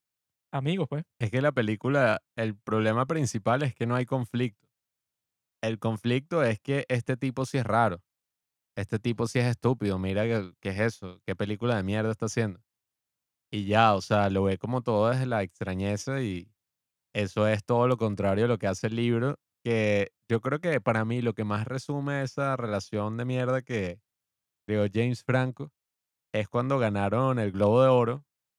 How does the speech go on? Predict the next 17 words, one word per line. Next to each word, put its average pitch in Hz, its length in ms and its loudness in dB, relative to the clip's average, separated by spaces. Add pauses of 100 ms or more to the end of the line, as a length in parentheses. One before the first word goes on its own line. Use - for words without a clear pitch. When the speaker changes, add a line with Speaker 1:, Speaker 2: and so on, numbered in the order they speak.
Speaker 2:
Creo 101 140 -4
que 110 400 -2
James 104 240 -4
Franco 123 320 -4
ganó 107 180 0
el 95 80 -4
Globo 127 220 4
de 120 60 6
Oro 101 200 2
como 131 180 -2
mejor 95 260 0
actor 113 500 0
o 98 60 2
algo 95 180 -2
así. 110 240 -6 (100)
Speaker 1:
Sí, 139 120 -6
sí. 123 160 -12